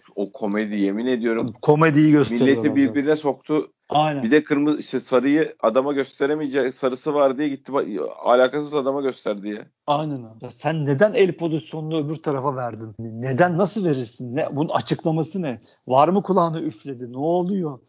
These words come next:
Speaker 2: Hiç kimse
Speaker 1: var
Speaker 2: bir
Speaker 1: o
Speaker 2: şey anlamadı.
Speaker 1: pozisyonda nasıl devreye giriyor?
Speaker 2: Heh, neden devreye giriyor? Hepsini geçtim.
Speaker 1: Penaltı yok, kırmızı kart yok,
Speaker 2: Heh.
Speaker 1: gol pozisyonu yok. var neye karıştı?
Speaker 2: Ya sürekli her şeye itiraz eden bir takım var karşında. Her pozisyonda kendini yere atan bir takım var.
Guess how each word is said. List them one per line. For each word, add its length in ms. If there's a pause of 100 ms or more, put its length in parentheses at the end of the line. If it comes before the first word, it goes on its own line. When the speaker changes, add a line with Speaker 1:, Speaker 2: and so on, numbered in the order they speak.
(280)
Speaker 2:
Hiç 140
kimse 180
Speaker 1:
var 120
Speaker 2:
bir 60
Speaker 1:
o 40
Speaker 2:
şey 120
anlamadı. 260
Speaker 1:
pozisyonda 260
nasıl 280
devreye 380
giriyor? 480
Speaker 2:
Heh, 160 (320)
neden 380
devreye 320
giriyor? 360 (280)
Hepsini 440
geçtim. 520
Speaker 1:
Penaltı 460
yok, 180
kırmızı 380
kart 280
yok, 120
Speaker 2:
Heh. 120
Speaker 1:
gol 160
pozisyonu 480
yok. 240
var 240
neye 200
karıştı? 500 (120)
Speaker 2:
Ya 80
sürekli 560
her 160
şeye 360
itiraz 380
eden 240
bir 60
takım 340
var 140
karşında. 640 (280)
Her 260
pozisyonda 520
kendini 440
yere 160
atan 340
bir 80
takım 380
var. 260